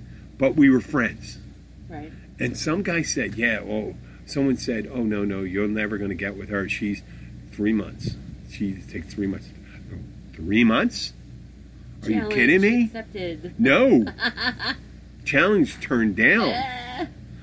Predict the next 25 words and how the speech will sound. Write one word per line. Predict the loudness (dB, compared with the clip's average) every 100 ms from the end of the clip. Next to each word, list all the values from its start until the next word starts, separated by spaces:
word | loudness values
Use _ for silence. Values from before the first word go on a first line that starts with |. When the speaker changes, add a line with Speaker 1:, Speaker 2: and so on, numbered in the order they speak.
| -2
Speaker 1:
I | 4
didn't | 6 8
know | 6 8
that | 8 6 4
then. | 4 6 6 4
I | 4
di-, | 2 0 4
never | 4 2
tried. | -2 0 2 2 -2 -16 -4
I |
always | 2 2
got | 2 0
the | 2
vibe | 2 4 4
then. | 4 4
I | 4
thought, | 2 -2 -4 -10 -18 -6
"Oh | 2
my | 2
God." | 2 0 -2 -4
I | -6
thought | -2 -2 2
maybe | 4 6 4 0 -2 -14 -18 -18 -20 -20 -18 -16 -18 -18 -20 -20 -10 -10
she | -4 2 6
didn't, | 6 4